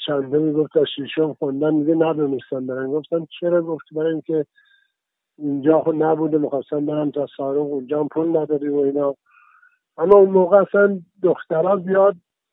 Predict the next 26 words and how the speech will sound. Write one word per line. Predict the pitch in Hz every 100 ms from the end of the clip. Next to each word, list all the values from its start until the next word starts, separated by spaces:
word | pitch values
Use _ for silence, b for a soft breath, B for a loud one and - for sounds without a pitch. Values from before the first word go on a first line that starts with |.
| _ _ _ 160
اه، | 160 160
چی | 156 -
نداشتن، | 190 196 202 180 202
مادر | 190 180 175 185 190
من | 196 196
خودش | - 202 196 196
هم | 190 180 _ _
سواد | - 165 185 185 196
نداشت، | 208 208 202 185 - 185
نه | 190 190
برام، | 180 175 170 170 143
برای | 147 160
اونا | 160 160 160 160
هم |
زیاد، | 151 160 160 - _ _ _ _ _ _ _ _ _ _ _ _
اه، | 139 139 135
مهم | 143 127 135 143 156 170 175
نبود | 180 165 151
احتمالاً. | 139 143 135 123 120 107 _ _ _ _ _ _ _ _ _ B B B B _ _
چون | 147 143
هیچ | 165 165
یاد | 160 165 156
ندارن | 170 170 156 143 127
چیزی | 143 135 131
گفته | 127 127 - 131
باشه. | 117 113 - 117 110